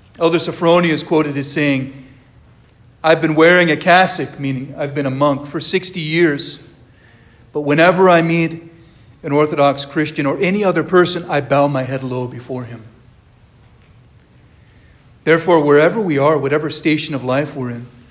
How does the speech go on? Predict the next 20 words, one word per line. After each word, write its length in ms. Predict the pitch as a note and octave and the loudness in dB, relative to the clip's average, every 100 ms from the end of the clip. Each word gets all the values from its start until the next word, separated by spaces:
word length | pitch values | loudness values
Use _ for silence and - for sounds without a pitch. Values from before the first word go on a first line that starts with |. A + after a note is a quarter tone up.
| _ _ _ _ - | _ _ _ _ -20
whatever 300 | - C#3 D3+ | -6 -2 0
circumstance 880 | - D#3+ F#3+ G3 C#3+ D3+ B2+ A#2+ - - _ _ _ _ - | 0 0 0 -2 -6 -4 -6 -6 -14 -18 _ _ _ _ -12
we 60 | C3+ | -6
may 140 | C3 | -6
find 300 | B2+ C#3+ D3 | -2 -2 0
ourselves 360 | B2+ B2+ B2 - | -2 -4 -6 -6
to 100 | B2+ | -10
be 220 | B2 C3 | -4 -4
in, 300 | A#2+ A#2 - - _ _ _ _ _ _ _ | -4 -10 -18 -20 _ _ _ _ _ _ _
we 120 | - C3+ | -16 -12
can 100 | C3 | -10
kindle 520 | E3 E3+ E3 D3+ C#3+ | -4 -2 0 -2 -4
the 220 | C#3+ C#3+ | -8 -12
flame 400 | C#3 D3 E3 D#3+ | -6 -2 0 0
of 80 | D3+ | -2
the 100 | C3+ | -4
divine 340 | B2+ C3 B2+ | -2 -4 -4
spark 480 | - - C#3+ D#3 C#3+ | -8 -6 -4 -4 -6
of 100 | A#2+ | -8
which 300 | B2+ B2+ - | -8 -8 -14